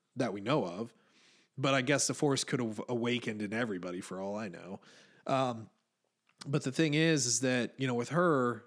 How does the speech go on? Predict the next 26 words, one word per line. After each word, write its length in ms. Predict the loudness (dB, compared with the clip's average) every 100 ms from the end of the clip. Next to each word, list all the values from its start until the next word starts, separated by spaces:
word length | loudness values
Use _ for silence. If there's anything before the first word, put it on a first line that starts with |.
| -4
there 260 | 2 4
was, 580 | 4 4 4 2 2 -2 -4
there 160 | 0 0
was 120 | 0
a 60 |
proficiency 720 | -4 -2 0 2 2 0 0 2
lacking 540 | 4 4 2 -2 -4
in 140 | -4
sword 400 | 0 0 2 -2 -2
combat. 560 | -6 -4 -6 -8 -10
They 140 | -6 -2
didn't 180 | -2 0
really 240 | 2 2
necessarily 640 | 0 0 2 2 2 0 -2
get 220 | -2 0
into 680 | -2 -2 -2 0 0 -2 -4 -10 -20 -20 -6
as 200 | -2 0
much 280 | 0 0 0
of 160 | 0 -2
the 80 |
weight 440 | -4 0 2 2 -2
of 200 | -10 -10
it, 160 | -10 -10
but, 200 | -6 -6 -8 _ _ _ _ _ _ -8
you 100 | -4
know, 360 | -2 -2 -4